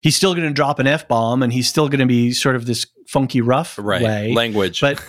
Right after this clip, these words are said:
Speaker 2: <laughs>
Speaker 1: yeah, it, like
Speaker 2: That was a great little cadence too in that
Speaker 1: Yeah.
Speaker 2: episode.
Speaker 1: So this is the first time that he's been able to feel good about himself in, in a restaurant setting.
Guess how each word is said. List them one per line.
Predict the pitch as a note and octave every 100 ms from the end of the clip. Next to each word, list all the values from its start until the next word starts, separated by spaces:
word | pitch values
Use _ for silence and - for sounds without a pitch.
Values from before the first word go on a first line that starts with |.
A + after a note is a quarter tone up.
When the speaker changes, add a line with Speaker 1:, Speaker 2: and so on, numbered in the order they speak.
| C3+
Speaker 2:
<laughs> | E3+ - E3
Speaker 1:
yeah, | G#3+ E3+ A#2+ -
it, | C#3 D#3
like | C3+ F#2+
Speaker 2:
That | - -
was | A2
a |
great | - G2+ F2
little | G#2
cadence | - G#2+ G2 F#2
too | - G2
in | F2+
that | F2+ F2+
Speaker 1:
Yeah. | D#3+ D3
Speaker 2:
episode. | A#2 F#2+ F#2+ - _ _ _ _ _ _
Speaker 1:
So | - G#3+ G#3
this | G#3 F3 A3
is | C4+
the | C#4
first | B3+ B3+ A#3+
time | - G#3+ B3+ A3
that | D3+
he's | E3+
been | F3 F3
able | E3+ E3
to | -
feel | - - F#3 E3+
good | - D3+ C#4
about | D4+ C3+ G#2+ -
himself | A#2+ G#2+ - G#2+ A2+ - - - -
in, | D3+ E3 E3+
in | E3+ D3+
a | E3+
restaurant | E3 C#3 C3+ - C#3+ C#3+ - _ _ _
setting. | - - E3+ D#4 - - -